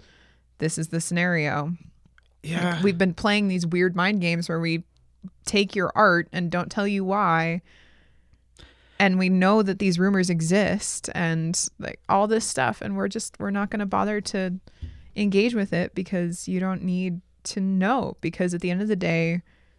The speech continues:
Speaker 1: you're, you're a sack of organs.
Speaker 2: Yeah.
Speaker 1: And that's, it's, it's just really hard to be the first person to see that and then actually decide to mobilize.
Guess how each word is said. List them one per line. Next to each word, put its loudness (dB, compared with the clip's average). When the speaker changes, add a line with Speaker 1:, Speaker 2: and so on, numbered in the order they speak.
Speaker 1:
you're, 2
you're 2
a 2
sack -2
of -6
organs. -6
Speaker 2:
Yeah. 0
Speaker 1:
And 4
that's, 2
it's, 4
it's 2
just 2
really 6
hard 6
to 2
be 0
the 2
first 0
person 0
to -2
see -2
that 2
and 0
then -2
actually -6
decide -2
to -4
mobilize. -2